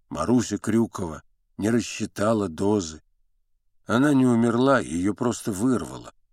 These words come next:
и после оказанной помощи, промывания желудка, Марусю выписали на пересылку. На всё это было много позже истории с галстуком.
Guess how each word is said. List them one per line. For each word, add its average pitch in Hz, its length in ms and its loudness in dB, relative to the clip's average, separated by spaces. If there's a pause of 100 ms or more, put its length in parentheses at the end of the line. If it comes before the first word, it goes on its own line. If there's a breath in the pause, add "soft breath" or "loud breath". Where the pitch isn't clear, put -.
(140)
и - 80 -8
после 117 400 0
оказанной 110 560 0
помощи, 147 680 0 (280)
промывания 107 600 2
желудка, 107 680 0 (300)
Марусю 131 500 2
выписали 117 560 2
на 104 180 0
пересылку. 85 880 -6 (460)
На 78 140 -10
всё - 360 2
это 170 300 4
было 90 260 -4
много 113 480 2
позже 113 640 0
истории 101 560 -2
с 92 120 -8
галстуком. 85 920 -8